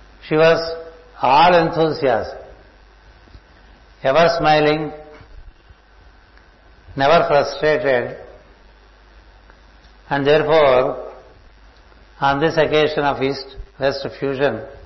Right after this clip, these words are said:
meeting that we hold, I recollect her because when I see this newsletter, it is she who took dictations from me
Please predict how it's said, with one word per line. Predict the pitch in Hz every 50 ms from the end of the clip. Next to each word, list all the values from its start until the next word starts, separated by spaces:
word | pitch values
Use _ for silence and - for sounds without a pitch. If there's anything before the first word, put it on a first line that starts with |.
| - - - - - _ _ _ _ - - _ - - _ _ _ _ _ _
meeting | 135 127 135 143 139 156 143 139
that | 139 135 123
we | 123 135 135
hold, | 127 110 135 143 143 135 117 101 110 131 147 - - - - - - - - - - - - _ _ _ _ - _ _ _ _ _ _ _ _ _ - - -
I | - 135 135
recollect | 135 120 120 - 156 156 165 165 165 -
her | - 139 139 135
because | 135 135 131 147 151 147 143 143 143 143 143
when | 143 143 139
I | 139 135 135 -
see | 165 165 160
this | 156 151 143 - - - - - - - -
newsletter, | 139 151 160 151 - 156 147 147 - 147 127 113 - - - - - - - - - - - - - - - - - - - - - - - - - - - - - - - - - - - - - - - - - - - - -
it | 147 135 -
is | 170 151 135 - -
she | - 175 180
who | 185 151 127 147 170 170 170 160 143 117 - - - - - - - - -
took | 170 165 165 - - - - - - - _ 143
dictations | 147 - - - 165 160 165 165 160 160 156 - -
from | - 147 147 147
me | 151 143 123 98 - -